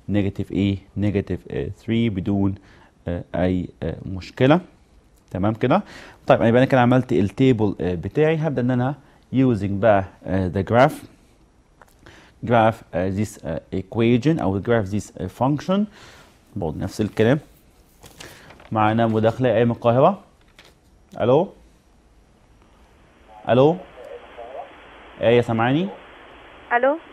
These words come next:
Speaker 1: ازيك يا آية؟
Speaker 2: ألو؟
Speaker 1: ألو، أيوة، ازيك يا آية؟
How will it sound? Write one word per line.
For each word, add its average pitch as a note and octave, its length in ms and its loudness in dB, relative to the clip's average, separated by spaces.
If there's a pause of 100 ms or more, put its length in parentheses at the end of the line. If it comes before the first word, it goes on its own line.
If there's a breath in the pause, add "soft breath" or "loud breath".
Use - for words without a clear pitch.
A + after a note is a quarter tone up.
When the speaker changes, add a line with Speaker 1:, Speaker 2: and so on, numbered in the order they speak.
(420)
Speaker 1:
ازيك G#2+ 180 -4
يا A2+ 140 2
آية؟ C#3 180 2 (800)
Speaker 2:
ألو؟ B3+ 220 4 (560)
Speaker 1:
ألو، C#3 300 6
أيوة، C#3 180 6
ازيك C3 260 0
يا C3 120 2
آية؟ C#3+ 200 2